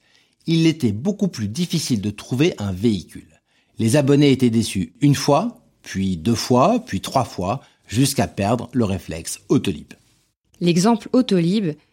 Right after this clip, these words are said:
Speaker 2: met en lumière un aspect très important du business model de l'autopartage.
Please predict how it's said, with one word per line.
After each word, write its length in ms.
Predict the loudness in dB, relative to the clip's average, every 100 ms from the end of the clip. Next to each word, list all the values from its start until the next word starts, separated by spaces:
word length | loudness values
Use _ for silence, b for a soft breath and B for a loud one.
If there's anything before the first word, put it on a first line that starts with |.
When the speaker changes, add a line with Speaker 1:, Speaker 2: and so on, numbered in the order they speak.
| b
Speaker 2:
met 120 | 2
en 80 | 4
lumière 360 | 4 4 4
un 120 | 2 2
aspect 460 | -2 -2 -2 -2
très 300 | -4 0 2
important 420 | 2 0 -2 -2 -2
du 100 | -2
business 420 | -4 -2 -4 -2
model 320 | -2 0 0
de 80 | 0
l'autopartage. 840 | 0 -2 -2 -4 -4 -4 -4 -6